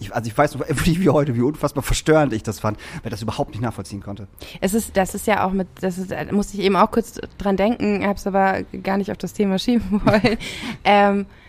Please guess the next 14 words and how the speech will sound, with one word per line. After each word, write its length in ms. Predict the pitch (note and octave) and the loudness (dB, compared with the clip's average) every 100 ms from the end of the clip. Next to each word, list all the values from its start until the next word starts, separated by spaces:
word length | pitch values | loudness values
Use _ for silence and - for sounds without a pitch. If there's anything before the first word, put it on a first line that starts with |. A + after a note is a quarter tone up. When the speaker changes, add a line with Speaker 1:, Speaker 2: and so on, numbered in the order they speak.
| - - - | -20 -20 -10
Speaker 2:
weil 320 | F#3+ G3+ F#3 | 0 2 4
das, 280 | F#3+ G3 - | 2 0 -2
das 200 | - G3 | -2 -2
ist 200 | F#3 - | -4 0
ja, 240 | G#3+ F#3+ - | 4 4 2
das 220 | F#3 - | -2 -6
ist 140 | F#3 G3+ | -2 2
ja 520 | F#3+ F#3 E2 - - | 2 2 0 -2 -6
objektiv 440 | - G3 - F#3+ | -4 -6 -4 -6
gesehen 260 | F#3 F#3 G3 | -2 2 2
nichts 240 | G3 - | 2 -2
Gesundes 500 | F#3+ F3 A3+ B3 F#3+ | -2 2 4 4 0
auch. 280 | - - F2 | -2 0 0
Speaker 1:
Ja. 140 | - | -2